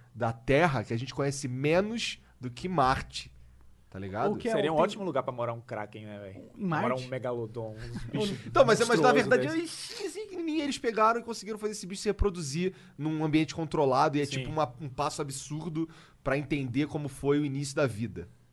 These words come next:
Speaker 1: tá ligado?
Speaker 3: Sim.
Speaker 1: Muito foda essa parada. Mas muito louco
Speaker 3: Pô, uma
Speaker 1: também.
Speaker 3: tecnologia sinistra pra esse nível, né, velho?
Speaker 2: É, a,
Speaker 1: Cara.
Speaker 2: a, cara, tu já pirou naquelas paradas de,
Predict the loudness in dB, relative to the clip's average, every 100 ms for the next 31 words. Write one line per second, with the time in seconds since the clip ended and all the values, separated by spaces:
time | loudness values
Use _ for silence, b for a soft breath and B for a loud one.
0 | -16 -10 -4 -4 -4 -10 -10 -6 -6 -6
1 | -4 -4 -6 -12 -10 -10 -12 -16 -20 b
2 | b b -10 -6 -6 2 8 10 8 4
3 | -4 -4 -6 -8 -8 -8 -8 -10 -10 -12
4 | -10 -10 -6 -8 -8 -10 -10 -8 -10 -10
5 | -10 -6 0 2 4 2 -2 2 4 4
6 | 0 -4 B -2 -2 -2 -4 -4 -4 -4
7 | -4 -4 -4 -6 -8 -6 -6 -6 -8 -8
8 | -6 -6 -6